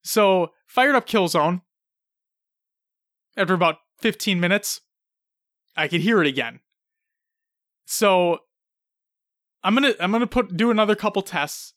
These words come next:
but I think that P S four is past saving at this point. I fully cleaned the fan, I fully cleaned the, uh, the heatsink from the C P U, and I replaced the thermal paste with Arctic Silver. Like, it's in, it's pristine,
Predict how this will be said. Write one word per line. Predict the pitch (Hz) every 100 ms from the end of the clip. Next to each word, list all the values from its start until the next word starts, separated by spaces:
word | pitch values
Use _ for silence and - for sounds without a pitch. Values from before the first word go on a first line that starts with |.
| -
but | 147 147 139 _ _ -
I | 175 185
think | 185 151
that | 151 139
P | - 147
S | 135
four | - 143
is | 123
past | - 139 120
saving | - 123 123 117
at |
this | 120 123
point. | - - - _ _ _
I | -
fully | 175 - - 269 247 240
cleaned | - 240 226 220
the |
fan, | - 185 165 160
I | 151
fully | - 220 226
cleaned | - - 208 202 185
the, | 180 170
uh, | 156 143 139 139 - -
the | 156
heatsink | 180 196 - 220 226 - _ _ -
from | 277
the | 185
C | - 202
P | 180
U, | 185 208 233 _ _ _ _ -
and | 180
I | 185
replaced | 175 - 208 190
the |
thermal | 190 196 190
paste | 180 185 -
with |
Arctic | 170 165 165
Silver. | - 151 147 147 135 _ _ _ _ -
Like, | 156 147 - _ _ _ _ _ _ _ _ _ -
it's | 214 -
in, | 220
it's | 208 214
pristine, | - - 233 - - - 277 226 170 165